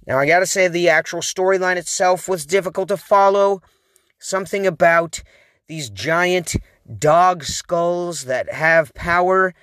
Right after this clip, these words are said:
and Scooby-Doo himself is the key because he's an ancestor of these ancient dog beings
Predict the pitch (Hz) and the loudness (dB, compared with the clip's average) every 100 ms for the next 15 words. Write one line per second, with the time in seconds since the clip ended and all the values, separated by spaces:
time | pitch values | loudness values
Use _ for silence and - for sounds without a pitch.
0 | _ _ _ 139 135 123 - - 170 180 | _ _ _ -10 -8 -8 -8 -10 -8 -4
1 | 180 156 165 160 147 - - 165 180 175 | -4 0 2 2 0 -2 2 4 4 2
2 | 143 127 131 - - 180 180 185 165 - | -4 -8 -10 -12 -8 -6 -4 -4 -6 -10
3 | - _ 120 190 180 214 175 156 - - | -20 _ -4 -2 -2 -2 0 -2 -4 -12
4 | - - 143 - 156 180 170 - 170 - | -14 -6 -4 0 2 2 2 2 2 0
5 | 185 175 160 139 147 139 - 156 165 175 | 0 4 2 2 -6 -6 -6 -6 -4 -6
6 | 165 117 - 156 170 170 160 123 160 170 | -8 -8 0 4 6 4 0 -6 -6 -4
7 | 170 170 156 - | -6 -8 -10 -14